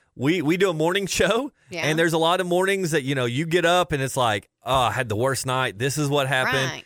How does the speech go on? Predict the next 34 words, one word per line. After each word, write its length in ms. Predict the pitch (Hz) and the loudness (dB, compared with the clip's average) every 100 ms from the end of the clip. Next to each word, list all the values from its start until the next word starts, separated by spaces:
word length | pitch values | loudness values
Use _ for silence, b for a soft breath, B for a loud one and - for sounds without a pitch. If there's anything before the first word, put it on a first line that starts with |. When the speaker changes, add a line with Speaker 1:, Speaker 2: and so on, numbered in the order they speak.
| _ - | _ -6
Speaker 1:
And 160 | 143 | 0
we 80 | 190 | 2
would 160 | 226 151 | 2 0
bounce 280 | 165 185 | 0 -2
ideas 600 | 139 156 147 156 175 170 139 | -2 -2 2 2 2 2 -2
and 140 | 123 | -6
struggles 720 | - - 160 170 175 175 151 | -6 -2 0 2 2 2 0
and, 160 | 135 123 | -2 -2
like, 240 | 120 107 b b - | -2 -4 b b -6
"This 180 | 143 | -2
is 80 | 180 | 0
what 160 | 175 170 | 2 2
we're 60 | |
going 140 | 165 165 | 0 0
through. 160 | 160 | 0
Oh, 20 | 87 | 2
I 240 | 117 117 | 2 2
was 160 | 120 110 | -2 -6
just, 280 | - 95 | -6 -6
we 120 | 123 131 | -4 -2
just 200 | 151 135 | -2 -2
did 140 | 147 | 0
that 160 | 156 156 | 0 0
a 40 | |
month 260 | 151 165 160 | -2 -2 -2
ago." 320 | 135 120 107 | 0 0 0
And 100 | 131 | 0
it 40 | |
was 60 | 185 | 0
Speaker 2:
Right. 140 | 160 127 | 0 0
Speaker 1:
like, 20 | |
"Wait 220 | 156 220 | -2 0
a 40 | 131 | -2
minute." 380 | 98 98 123 | -4 -4 -6